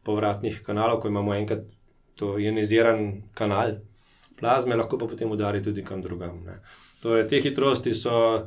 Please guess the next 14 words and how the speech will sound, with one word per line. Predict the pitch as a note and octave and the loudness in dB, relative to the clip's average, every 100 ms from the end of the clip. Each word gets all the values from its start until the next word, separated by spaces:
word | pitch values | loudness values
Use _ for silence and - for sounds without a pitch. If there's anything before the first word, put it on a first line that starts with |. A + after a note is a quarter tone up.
| - - - _ | -8 -20 -20 _
vseeno | D3+ C#3+ D3+ B2+ A2 G#2+ - - | -2 4 6 4 2 -2 -16 -10
govorimo, | A#2+ A2+ C3 C#3+ A#2 A2 B2 - - | -4 0 2 2 2 0 -2 -4 -2
ko | C3 | 0
to | B2+ D#3 | 6 6
omenjamo, | D3 D3 C#3+ B2+ | 6 4 4 4
omenjamo | B2+ C#3+ C3+ | 2 2 2
tudi | C3 C3+ | 2 0
hitrost | A2 - B2 B2 | -2 -4 -4 -4
svetlobe, | - G2 G#2+ F#2+ F2 | -6 -4 -2 -2 -6
tako | - | -6
da | G2+ | -6
je | G2+ | -4
to | A2 G#2+ | -4 -4
kar, | G2+ | -6